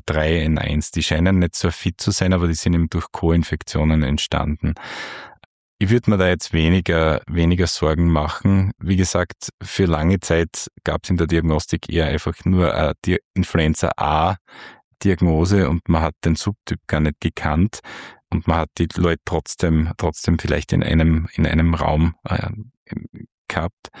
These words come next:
Also, wie gesagt, ich würd mir da jetzt nicht zu viele Sorgen machen. Soweit ich weiß,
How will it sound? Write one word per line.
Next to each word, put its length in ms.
Also, 220
wie 160
gesagt, 480
ich 120
würd 180
mir 100
da 80
jetzt 220
nicht 180
zu 160
viele 340
Sorgen 480
machen. 640
Soweit 500
ich 260
weiß, 520